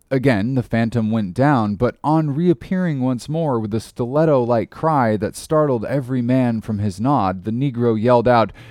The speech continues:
"There! There again! There she breaches, right ahead! The white whale! The white whale!" Upon this, the seamen rushed to the yardarms, as in swarming time the bees rush to the bows.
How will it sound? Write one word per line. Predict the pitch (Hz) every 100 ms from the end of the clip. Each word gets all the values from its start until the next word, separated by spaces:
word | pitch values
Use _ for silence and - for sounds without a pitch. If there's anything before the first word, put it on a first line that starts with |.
| -
"There! | - 165 196 139 90 65 - - -
There | - 185 214
again! | 196 208 202 135 98 85 - - -
There | 160 226 220
she | - 214
breaches, | 147 220 214 156 120 95
right | 87 160 233
ahead! | 214 156 190 147 104 101 - -
The | 175 190
white | 135 233 254 -
whale! | 147 233 220 185 123 90 87 143
The | 117 190
white | 156 151 254 254 - - - -
whale!" | 135 220 254 208 156 107 73 55 - - _ _ _ _ _ _ _ _ _ _ _ _ -
Upon | 113 135 160 131
this, | 85 90 -
the | 98
seamen | - 135 135 110 92
rushed | 90 113 - -
to | -
the | 90 95
yardarms, | 107 123 101 76 71 87 -
as | - 101 104 98
in | - 107 104
swarming | 101 - - 117 127 113 104
time | 101 95 92
the | 95
bees | 87 113 120 104 90 87
rush | 98 95 -
to | 92
the | 82
bows. | 98 110 95 76 - -